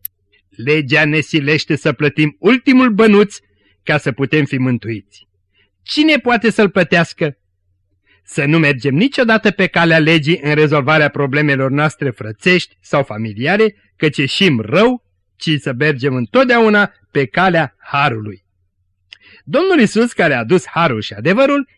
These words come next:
a plătit toată datoria noastră față de legea dreptății dumnezeiești. Dacă ne alipim de El, prin credință și pocăință, suntem achitați de orice datorie,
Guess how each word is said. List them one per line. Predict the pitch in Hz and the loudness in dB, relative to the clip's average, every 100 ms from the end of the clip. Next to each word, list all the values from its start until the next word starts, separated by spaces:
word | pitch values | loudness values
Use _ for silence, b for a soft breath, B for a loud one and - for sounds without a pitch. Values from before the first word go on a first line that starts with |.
| b - | b -6
a | 156 | -4
plătit | 143 139 147 139 | -2 -2 -2 -2
toată | - 294 285 | -2 -2 0
datoria | 233 - 208 185 180 | -2 0 2 2 2
noastră | 165 160 160 | 0 -2 -2
față | 147 156 - | -2 -2 -2
de | 135 117 | -4 -2
legea | 135 165 143 | 0 0 0
dreptății | 135 127 - 156 - 120 | -2 -4 -2 -2 -2 -6
dumnezeiești. | 113 113 117 156 190 - - _ _ _ _ _ _ | -4 -4 -4 -2 -2 -4 -16 _ _ _ _ _ _
Dacă | 110 117 147 143 151 | -6 0 0 0 0
ne | 139 135 | 0 0
alipim | 139 135 139 131 - 156 151 139 - _ _ _ | 0 0 0 -4 0 2 2 0 -4 _ _ _
de | 107 147 | -4 0
El, | 131 139 226 302 - _ _ | 2 2 2 0 -8 _ _
prin | 160 156 | 0 0
credință | 147 143 160 156 151 | 0 0 0 0 -2
și | 143 | -2
pocăință, | 117 139 156 247 277 277 262 _ | -4 -4 0 0 2 0 0 _
suntem | _ - 165 165 170 - | _ -2 0 2 0 0
achitați | 139 147 147 - 151 143 123 | -4 -4 -4 -2 -2 -2 -8
de | 127 - | -10 -2
orice | 214 262 269 | -2 0 -2
datorie, | 233 240 208 220 208 143 95 | 0 0 2 2 4 0 -2